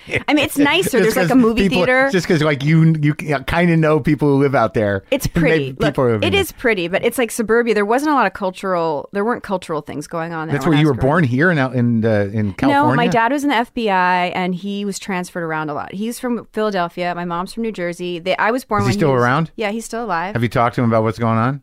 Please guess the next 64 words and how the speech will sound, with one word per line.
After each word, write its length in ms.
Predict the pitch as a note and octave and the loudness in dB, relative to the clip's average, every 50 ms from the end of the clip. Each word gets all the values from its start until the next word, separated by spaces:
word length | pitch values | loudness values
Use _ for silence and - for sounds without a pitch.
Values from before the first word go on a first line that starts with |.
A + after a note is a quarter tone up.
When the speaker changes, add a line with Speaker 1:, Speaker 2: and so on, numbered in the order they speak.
| - - | -4 0
Speaker 2:
<laughs> 680 | B3+ C#4+ C4 B3 C#4 C#4 G3 D#4 C4 C#4+ D4 B3 G#3+ - - - - - A#3+ - | 2 2 4 4 2 2 2 2 0 0 0 -2 -4 -6 -10 -18 -18 -18 -16 -8
Not, 420 | - A#3 B3 B3 C4+ D#4 D#4+ D#4 G#3+ | -4 -2 0 0 2 2 0 0 0
not 220 | A#3+ A#3 A3 G#3+ | 0 0 2 2
a 40 | G#3 | 2
lot, 240 | F#3+ D#3+ D3 - - | 2 2 0 0 -2
no. 300 | F#3 E3+ E3 E3 E3+ E3 - | -4 -8 -8 -8 -10 -10 -4
Speaker 1:
Oh, 100 | - G#2+ | -2 -2
really? 380 | G2+ F2 F2 E2+ E2+ F2+ G2+ G#2 - - | 0 2 2 0 0 0 -2 -4 -4 -2
Speaker 2:
Um, 680 | F#3 G3 F#3+ F#3 F3+ F3 F3 E3+ E3 E3+ E3+ E3+ E3+ - - | 0 2 2 2 2 0 -2 -4 -4 -6 -8 -10 -12 -8 -2
Speaker 1:
You, 220 | A#2 A#2+ B2+ C3 | 0 0 2 2
you 140 | B2+ C3 C3 | 2 4 2
haven't 160 | C#3 B2+ B2+ | 2 2 0
called 180 | A#2 B2 A#2+ A#2+ | 0 0 0 2
him, 80 | A#2+ A#2+ B2 | 2 0 0
like, 180 | A#2 A#2 A2 F2 | 0 0 -2 -4
"What 260 | F#2+ F#2+ G#2 B2+ C#3 D3 | -4 -4 -2 0 2 2
is 160 | C3+ G2+ G2+ | 0 0 0
up?" 100 | C3 C3+ | 0 0
Up. 160 | B2 F2 - | 0 -2 -2
What 80 | A2 A#2+ | 0 0
do 80 | C3 | 2
you 60 | C3 | 0
think 280 | A#2 - C#3 D3 D#3 - | 0 0 -2 -2 -2 -2
about 320 | B2+ F#2 F#2 F2+ F2 - | -2 0 0 0 0 -2
this? 300 | - G2 D#2 D2 - - - | -6 -8 -8 -8 -12 -14 -6
The 160 | A2+ G#2+ A#2 | -4 -2 -2
F 160 | A#2+ A2+ - - | -2 -4 -4 -6
B 160 | A#2+ G2+ G2 | -4 -2 -2
I, 340 | G#2 A#2+ C3 C3 A2+ F#2+ - - _ _ - | -2 0 0 0 0 0 -2 -6 _ _ -4
they're, 160 | A2 A2 A2+ | 0 0 0
they're 200 | A2 G#2 A2 G#2+ | 0 0 -4 -4
going 420 | G2+ G2 - A#2+ B2 B2 A#2 A2 F#2+ | -4 -4 -2 0 0 2 2 2 2
down. 520 | A2 G#2+ B2+ D3 D#3 C3 G#2 F2+ E2 D#2+ _ _ _ _ _ _ _ - _ - - | 2 2 2 2 2 0 0 -2 -4 -8 _ _ _ _ _ _ _ -20 _ -10 -4
They 60 | G2 | -2
haven't 180 | G2+ G#2 G2+ G2+ | -2 0 0 0
done 180 | G2+ G2+ F#2 F2 | 0 0 -2 -2
it. 100 | E2 - | -6 -6
Speaker 2:
He's 200 | - A3+ D#4 D4 | -2 -2 0 2
not 300 | C4+ C#4 C4+ C4+ C#4 A#3+ A3 | 2 2 4 2 2 2 2
real. 160 | A3+ G#3 F#3+ - | 2 2 2 2
I 120 | G#3+ A3 | 0 0
mean, 320 | A#3 A#3 A3+ A3+ A3 G#3+ - | 0 0 0 0 0 -2 -2
he's 340 | - A3+ C4+ D4+ C#4+ - | -4 -4 -4 -4 -4 -6
more 280 | - A3 A#3+ - G#3 G3+ | -4 -2 0 2 0 0
conservative 840 | G#3 - G3 F3 - F3+ E3+ E3+ E3+ D#3+ B2 - - - F#3 - - | -2 -4 -10 -8 -6 -6 -6 -6 -6 -8 -8 -8 -10 -12 -14 -16 -10
'cause 140 | - A#3 A#3 | -8 -6 -4
they're 160 | C4 D#4 E4 | -2 -2 -4
quite 300 | D#4 - - B3 A3 - | -4 -6 -6 -4 -4 -4
religious, 680 | - F3+ D#3+ D#3 D3+ F3+ G3 A3+ C4 C4 - - - | -4 -6 -6 -6 -6 -6 -8 -8 -8 -10 -14 -16 -12
you 100 | A#3+ B3+ | -10 -8
know? 200 | B3 B3 B3 C4 C#4+ | -6 -4 -4 -2 0
Speaker 1:
Sure, 220 | D4+ G#3+ A3+ A#2+ | 2 2 2 2
but 160 | F#2 G2+ G#2 | 0 -2 -4
still, 320 | - - - D3 C#3 G2+ G2+ | -4 -2 -2 0 2 2 2
I, 60 | G2 | 2
I 240 | G2+ F#2+ A2+ G#2+ G#2 | 2 2 0 0 2
mean, 80 | G#2+ G#2+ | 2 2
Speaker 2:
Yeah. 180 | G#2+ G#2+ G#2 G#2 | 2 2 2 0
Speaker 1:
the, 60 | G#2 | 0
you 240 | G#2 G2 G2+ G2+ G2+ G#2 | 0 0 0 0 0 0
know, 60 | G2+ | 0
that 200 | G2 A#2+ B2 A#2 | 0 0 0 2
agency 520 | A2+ B2 C3+ A#2+ A2 G2+ - - G#2 G2 F2+ | 2 2 2 0 -2 -4 -2 0 0 0 0
was, 300 | F#2 G2 F#2 E2+ - | 0 0 -2 -2 -6